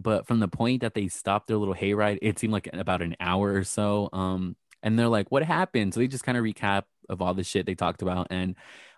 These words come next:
Marlo, you know, she feels like this is a heart-to-heart moment. And she's like, "I just feel like I'm being iced out. Like,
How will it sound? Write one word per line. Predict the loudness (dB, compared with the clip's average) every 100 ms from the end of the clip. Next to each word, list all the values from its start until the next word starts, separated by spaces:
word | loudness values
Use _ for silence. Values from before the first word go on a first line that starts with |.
| -4
Marlo, | 4 6 6 8 8 8 8 6 4
you | 0 2
know, | 2 2 0 -4 -8 -8 -8
she | -6 -2
feels | 0
like | 0
this | -2
is | -2
a | -2
heart-to-heart | 0 0 4 4 6
moment. | 4 4 2
And | 0
she's | -2
like, | -2 -4 0
"I | 2
just | 2 0 2
feel | 4
like | 4 4
I'm | 4
being | 4 2 0
iced | -2 -2 0
out. | 4 4 4 0
Like, | -2 -4